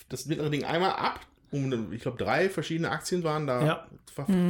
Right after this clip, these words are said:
Speaker 1: vertreten.
Speaker 2: Nummer drei
Speaker 1: Und hätte
Speaker 2: aus.
Speaker 1: ich alle gerne doppelt gewertet. Äh, hat sich aber rausgestellt, dass das sehr,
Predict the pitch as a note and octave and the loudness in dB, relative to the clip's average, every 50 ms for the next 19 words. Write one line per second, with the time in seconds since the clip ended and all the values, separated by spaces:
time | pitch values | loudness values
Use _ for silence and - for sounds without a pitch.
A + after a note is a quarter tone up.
0 | F3 F3+ F#3+ F3+ C#3 C#3+ D3 D3+ - D#3 C#3+ C#3+ C#3 - - - - A#2+ C3+ D#3 | 6 4 4 4 4 4 4 2 2 2 2 0 -2 -4 -4 -2 2 4 4 4
1 | D3 - D3+ D#3 F3+ E3+ E3+ E3+ D#3 F3 G3 F#3+ - C3 - - A#2 G2 G2+ G2+ | 4 2 4 4 4 4 4 4 4 2 2 2 2 0 0 -2 -2 0 0 0
2 | G2+ G2 - - G3+ F#4+ - - - - - _ _ _ - - - - - - | 0 2 2 0 0 0 -2 -8 -18 -20 -20 _ _ _ -20 -20 -20 -20 -18 -18
3 | - - - - - A#2+ B2+ C3 C3 C3 C3 B2 A2+ - - - - - C#3 C#3+ | -18 -20 -10 -2 2 4 4 6 6 6 4 2 2 -2 -8 -18 -6 -2 -2 0
4 | - F3+ E3 C#3+ A#2+ C3 C#3+ D3 D3+ C3+ C#3 B2+ - A#2+ G#2 - B2+ C3 B2 | 2 2 2 4 4 2 2 2 0 -2 -2 -2 -2 -2 0 2 2 2 2